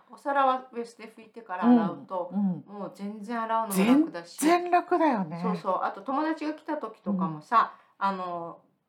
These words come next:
Speaker 1: 一緒に喋ってたいじゃない？
Speaker 2: うんうんうん。
Speaker 1: だけどなんか油でギトギトな、後で洗うの大変じゃない？
Speaker 2: うんうん。
Speaker 1: だから拭いてもらっちゃったり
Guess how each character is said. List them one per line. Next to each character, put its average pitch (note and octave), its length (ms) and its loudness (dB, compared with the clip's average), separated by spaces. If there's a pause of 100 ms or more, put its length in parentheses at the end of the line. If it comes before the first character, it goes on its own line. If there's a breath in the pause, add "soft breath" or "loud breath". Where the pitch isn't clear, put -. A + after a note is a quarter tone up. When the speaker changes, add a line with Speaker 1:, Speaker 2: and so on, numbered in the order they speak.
(420)
Speaker 1:
一 B3 80 -8
緒 F4 140 -4
に F4 60 -4
喋 E4 300 0
っ - 20 -14
て C4+ 120 -6
た D#3+ 140 -4
い D3+ 60 -6
じ - 80 -14
ゃ F#3+ 40 -6
な G#3 200 2
い？ - 20 -2
Speaker 2:
う F3+ 40 0
ん - 20 2
う F3+ 40 2
ん F3 80 0
う - 20 -4
ん。 - 40 -6
Speaker 1:
だ C#4 120 2
け B3+ 100 -2
ど G#3 100 -4
な F#3+ 120 -2
ん - 20 -10
か F3 120 2
油 C4 280 2
で C#4+ 100 -2
ギ C4 140 -8
ト C4 120 -4
ギ B3 120 -10
ト A#3 100 -4
な、 A#3 260 -4
後 A#3+ 200 -2
で G3 80 -2
洗 F3+ 240 2
う F3+ 60 -4
の D#3+ 80 -10
大 D#3+ 200 -6
変 E3+ 160 -8
じ F3+ 80 0
ゃ E3+ 60 -2
な D#3+ 180 -6
い？ E3+ 40 -2
Speaker 2:
う E3 60 -6
ん - 20 -10
う - 20 -8
ん。 - 20 -8
Speaker 1:
だ G3 120 -4
か C#4+ 100 -4
ら D4 60 -8
拭 E4 100 0
い D#4+ 80 0
て D4 80 -2
も D4+ 100 0
ら C#4 100 4
っ C#4+ 60 -4
ち C#4+ 80 -6
ゃ C4+ 40 2
っ C4+ 80 -6
た B3 80 0
り G3 80 -8